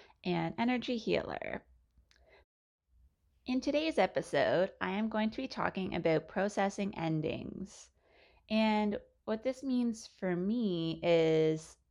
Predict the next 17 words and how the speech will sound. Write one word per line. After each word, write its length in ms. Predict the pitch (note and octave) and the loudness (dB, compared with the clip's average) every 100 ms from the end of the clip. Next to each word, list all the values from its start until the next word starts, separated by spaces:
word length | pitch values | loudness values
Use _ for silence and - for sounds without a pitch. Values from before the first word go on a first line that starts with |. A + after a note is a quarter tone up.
| G3+ | -2
the 160 | F3+ | -2
cycle 480 | - G3 G#3+ C4 C4 - | -2 -4 -2 0 2 2
of 440 | F#3+ F3+ F3 F3 - _ _ _ _ - | 2 4 2 0 -6 _ _ _ _ -4
death 240 | E3+ E3 - | -2 -2 0
and 240 | E3 D#3 | 0 0
rebirth, 800 | D#3 D#3 G#3 A3 A3 G#3+ - - _ _ | 0 2 6 6 6 2 -4 -20 _ _
and 720 | E3+ F3 E3 D#3+ D#3+ D#3+ E3+ - _ _ _ _ _ | -2 0 0 0 0 -2 -6 -14 _ _ _ _ _
how 220 | - A#3+ | 0 2
we 120 | B3 B3 | 2 0
sometimes 560 | C4+ C4 D#4 F#4 F#4 | -2 -2 -2 -4 -4
forget 640 | - A#3+ A3 - E3+ F#3 - | -4 -4 -2 2 4 4 2
or 160 | E3 D#3+ | 2 2
don't 320 | F3 F3 - | 2 0 0
want 340 | D#3+ D#3+ D#3+ | 2 2 0
to 100 | G#3+ | -6
deal 320 | F#3 G3 F#3+ | -2 2 4
with 220 | F#3+ G3 | 4 4